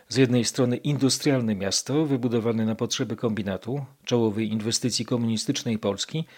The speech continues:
a z drugiej ciągła obecność wiejskości. Uświadomiłem sobie to współistnienie sprzecznych elementów walczących z sobą żywiołów, będąc w liceum, dwunastym L O na osiedlu Kolorowym.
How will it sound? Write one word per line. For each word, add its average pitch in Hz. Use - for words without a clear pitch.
a 135
z 135
drugiej 180
ciągła 190
obecność 127
wiejskości. 117
Uświadomiłem 135
sobie 113
to 113
współistnienie 139
sprzecznych 131
elementów 120
walczących 117
z -
sobą 123
żywiołów, 127
będąc 143
w 117
liceum, 107
dwunastym 127
L 117
O 147
na 139
osiedlu 117
Kolorowym. 110